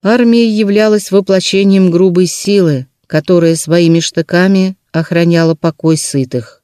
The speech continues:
Нация, отечество являлись олицетворением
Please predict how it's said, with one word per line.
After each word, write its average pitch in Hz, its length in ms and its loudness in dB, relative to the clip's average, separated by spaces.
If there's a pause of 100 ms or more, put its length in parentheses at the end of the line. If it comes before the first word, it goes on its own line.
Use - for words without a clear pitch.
(680)
Нация, 165 760 -2
отечество 160 920 -2 (240)
являлись 175 640 0
олицетворением 170 1040 0